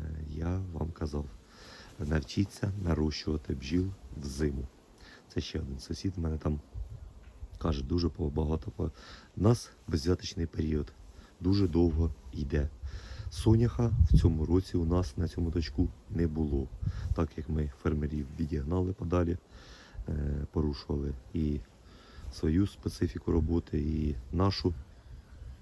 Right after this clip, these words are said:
Е, травили бджіл, двічі висаджували сонях, е,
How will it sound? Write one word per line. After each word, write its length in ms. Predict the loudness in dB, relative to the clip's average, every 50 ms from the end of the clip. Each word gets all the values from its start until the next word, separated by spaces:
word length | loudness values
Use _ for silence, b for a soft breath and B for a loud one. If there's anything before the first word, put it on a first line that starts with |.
| -20 -18 -16 -14 B B B B B B B -6 -4
Е, 560 | -2 0 0 0 0 -2 -2 -2 -2 -4 -4 -6 -4
травили 580 | -2 0 2 4 6 6 6 8 6 6 4
бджіл, 540 | 4 2 -2 -4 -6 2 6 6 6 6 6 2 -4 B B B B B B B B B -4
двічі 640 | -4 -4 -2 2 2 2 2 2 0 -2 -2 -2 -2 -2 -6 -8 -6
висаджували 560 | -6 -4 -2 -2 -2 -2 0 -2 -2 -2 -2
сонях, 540 | -4 -2 2 4 6 6 6 4 2 -2 -10 -20 -20 B B B B B B B B B B B -4
е, 60 | -2